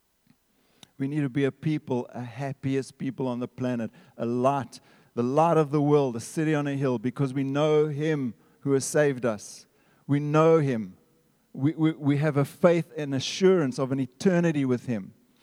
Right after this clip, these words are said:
a salvation that is secure in what Jesus has done for us. Amen. Let's stand. <clears throat> So I wanna just pray. Uh, um, Tony, could we get your, <clears throat> let's just close our eyes.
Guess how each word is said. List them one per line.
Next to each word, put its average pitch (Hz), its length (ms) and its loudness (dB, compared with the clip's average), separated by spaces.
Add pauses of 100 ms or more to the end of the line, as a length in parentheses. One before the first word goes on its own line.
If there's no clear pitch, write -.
(120)
a 135 80 -4
salvation 156 720 2
that 143 160 0
is 139 100 -4
secure 190 540 2
in 143 100 0
what 131 160 0
Jesus 147 400 -4
has 135 140 -6
done 131 260 -2
for 117 220 -4
us. - 320 -14 (920)
Amen. 269 360 6
Let's 196 180 4
stand. 180 480 2 (800)
<clears throat> - 240 -6 (520)
So 175 120 2
I 170 80 6
wanna 220 180 6
just 190 320 -2
pray. 180 380 6
Uh, 151 140 0 (220)
um, 143 440 0 (1120)
Tony, 175 420 2 (140)
could 165 120 -8
we 202 120 0
get 220 180 -4 (220)
your, 160 280 -4 (1300)
<clears throat> - 1000 -14
let's 170 180 -2
just 208 160 -8
close 156 260 2
our 123 260 -2
eyes. - 260 -14